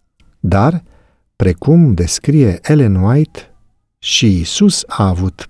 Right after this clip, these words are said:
parte de aceasta. Citez: „Încrederea și râvna, statornicia și tăria de caracter manifestate în Hristos trebuie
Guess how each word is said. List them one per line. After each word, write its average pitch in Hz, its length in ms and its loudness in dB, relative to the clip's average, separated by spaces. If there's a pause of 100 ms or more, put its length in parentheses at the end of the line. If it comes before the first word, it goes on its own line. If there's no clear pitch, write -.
(100)
parte 90 600 -2
de 90 120 -6
aceasta. - 720 -10 (960)
Citez: 95 500 -4 (680)
„Încrederea 117 920 0
și 113 260 0
râvna, 107 460 2
statornicia 104 960 0
și 104 220 -2
tăria 101 420 0
de 98 100 0
caracter 98 640 -4
manifestate 98 920 -2
în 139 260 2
Hristos 95 680 -2 (840)
trebuie 104 640 0